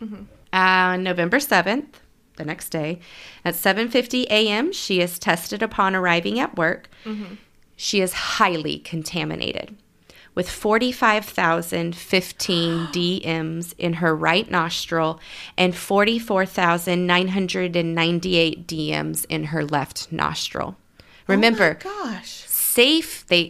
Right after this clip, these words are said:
Speaker 2: claim safe to be five hundred.
Speaker 1: Right.
Speaker 2: And she is over forty-five thousand in one nose, or one side of her nose, I guess.
Speaker 1: Ugh.
Speaker 2: Her hands, arms,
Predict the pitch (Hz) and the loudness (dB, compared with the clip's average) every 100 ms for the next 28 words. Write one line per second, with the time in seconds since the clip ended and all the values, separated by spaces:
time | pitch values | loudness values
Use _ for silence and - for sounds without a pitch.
0 | - - 226 202 - 254 233 226 - 190 | -4 2 4 4 4 4 4 2 0 0
1 | 175 160 - 196 175 165 165 - 185 156 | 0 -2 2 4 6 4 -2 0 2 2
2 | 139 110 - 175 - 214 233 190 175 - | 0 -4 -6 -14 -16 -6 -4 -4 -6 -12
3 | - - _ _ _ - 180 175 - 190 | -20 -20 _ _ _ -6 -2 0 0 2
4 | 185 175 175 - - _ - 185 165 165 | 2 2 -4 -12 -20 _ 2 4 2 2
5 | 175 160 156 - 151 156 - 160 151 151 | 4 4 4 4 2 2 0 2 4 2
6 | 131 139 147 147 143 135 - - - - | -2 -2 -2 -2 -2 -2 -4 -6 -8 -12
7 | - - - - 151 160 156 - 156 143 | -20 -20 -10 -4 -2 0 0 0 0 0
8 | - - 87 - 233 226 - - - - | -4 -6 -6 -6 -4 -4 -6 -8 -10 -10
9 | - - - - - _ - - 185 180 | -12 -14 -16 -20 -20 _ -12 0 2 4
10 | 208 190 208 240 - - - 175 170 170 | 4 4 4 0 -6 -10 0 2 4 2
11 | 170 | -4